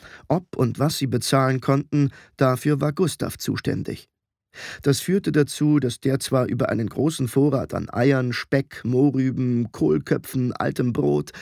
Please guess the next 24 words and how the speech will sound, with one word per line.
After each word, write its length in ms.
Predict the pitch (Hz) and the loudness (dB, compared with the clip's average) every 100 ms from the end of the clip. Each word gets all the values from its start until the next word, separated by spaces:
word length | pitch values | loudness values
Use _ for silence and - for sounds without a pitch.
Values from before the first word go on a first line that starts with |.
| - | -8
bunten 340 | - 170 185 - | -2 -2 -2 -6
Knöpfen 540 | - 139 - 143 139 | 0 0 0 0 0
und 340 | - 123 - - | 0 -2 -4 -2
diversem 480 | 120 127 123 117 | 0 0 0 -2
Hausrat 440 | - - - - 113 | -2 -4 -4 -6 -2
verfügen 420 | 120 - 135 123 | -2 0 -2 0
konnte, 420 | 135 135 131 131 - - - - _ | 0 0 2 0 -2 -14 -20 -20 _
aber 300 | - 127 127 | -4 0 0
eben 260 | - 120 120 | 0 2 2
nicht 240 | 120 - | 2 0
über 200 | - 120 | -2 -2
Geld. 460 | 117 156 120 - - _ _ _ _ _ _ _ _ _ _ _ _ _ _ _ _ | 0 -2 -2 -6 -20 _ _ _ _ _ _ _ _ _ _ _ _ _ _ _ _
"Ich 180 | 143 - | -6 -4
glaube", 500 | - 180 90 147 165 202 - _ _ _ _ - | -4 -2 -2 -2 -2 -6 -16 _ _ _ _ -2
begann 360 | 131 127 117 | 0 0 0
Gustav 420 | 110 131 - 117 - | 0 0 0 -6 -4
mit 220 | 117 - | -6 -2
belegter 400 | 127 123 - 110 | 0 0 0 -8
Stimme. 400 | - 127 98 - _ _ _ _ _ _ 170 | -2 0 0 -6 _ _ _ _ _ _ 0
"Dich 180 | 165 | 4
hab 120 | 180 170 | 4 4
ich 100 | 156 | 4
nicht 180 | 170 | 2
gefragt", 640 | 165 135 139 151 127 - | 2 2 4 4 4 -4